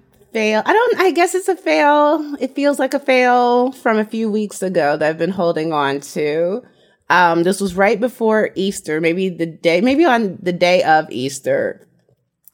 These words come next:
And Naima was disappointed because, you know, usually she's with her father on Sundays, but we'd gone to that New Edition concert, so she'd spent the night with me. And so typically she's been with her dad on Sunday mornings for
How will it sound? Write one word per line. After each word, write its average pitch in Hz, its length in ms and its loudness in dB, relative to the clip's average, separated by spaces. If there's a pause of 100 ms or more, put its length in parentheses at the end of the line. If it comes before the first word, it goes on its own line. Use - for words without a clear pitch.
(280)
And 165 560 0 (340)
Naima 214 480 2
was 226 180 0
disappointed 180 840 0
because, 165 920 0
you 185 180 -4
know, 156 260 2
usually 214 420 -2
she's 214 220 -4
with 196 120 -2
her 196 120 2
father 185 420 2
on 160 200 2
Sundays, 151 680 2
but 151 160 -6
we'd 165 180 -2
gone 165 280 2
to 185 120 -10
that 160 180 2
New 165 120 0
Edition 170 420 -2
concert, 139 480 -4
so 139 160 -8
she'd 156 260 -4
spent - 260 -4
the 147 100 -2
night 147 240 -2
with 156 160 -4
me. 185 560 -2 (340)
And 165 720 2
so - 160 -2
typically 240 560 2
she's 208 220 -2
been 208 120 2
with 202 120 2
her 208 100 2
dad 185 400 4
on 170 300 2
Sunday 175 400 0
mornings 165 640 -2
for 156 460 -2